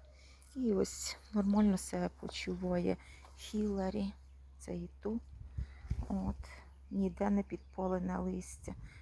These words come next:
Просто це півонія і ту, в неї такий колір листя. М, і ось можете бачити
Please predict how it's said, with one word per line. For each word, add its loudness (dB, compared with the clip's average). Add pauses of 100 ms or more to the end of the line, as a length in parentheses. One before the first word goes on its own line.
(180)
Просто -4
це -4 (800)
півонія 6
і 4
ту, 0
в 8
неї 6
такий -2
колір 0
листя. -4 (1500)
М, -4 (100)
і 4
ось 2 (260)
можете 0
бачити 0